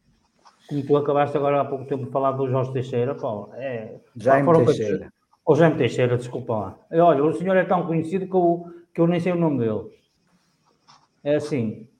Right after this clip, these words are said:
Speaker 1: não, não há explicação para,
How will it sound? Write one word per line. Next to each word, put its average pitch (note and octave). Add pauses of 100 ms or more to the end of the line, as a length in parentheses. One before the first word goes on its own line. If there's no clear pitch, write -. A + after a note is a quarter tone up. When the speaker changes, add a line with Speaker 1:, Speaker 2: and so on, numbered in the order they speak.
(120)
Speaker 1:
não, E3+ (1200)
não F#3+
há G#3
explicação E3+
para, D3